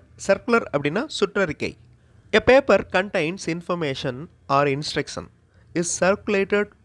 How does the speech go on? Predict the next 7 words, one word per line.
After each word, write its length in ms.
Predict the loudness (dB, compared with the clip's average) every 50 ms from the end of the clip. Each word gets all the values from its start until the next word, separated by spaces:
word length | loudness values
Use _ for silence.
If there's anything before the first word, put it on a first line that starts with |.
| _ -6 0
for 160 | 2 4 4 2 0 0 _ 4 4
all. 140 | 4 4 0 -8 _ _ _ _ _ _ _ _ _ _ -20 -20 _ _ _
வீடியோ 180 | -2 0 0 0 0 0
பாஸ் 220 | -2 -2 -2 -4 -6
பண்ணிட்டு 260 | -6 -6 -4 -2 -4 -4 -6 -10 _ _ _ -20 -12 -8 -8
ஆன்சர் 260 | -8 -6 -6 -8 -6
கண்டுபிடிங்க. 380 | -6 -8 -8 -8 -6 -4 -4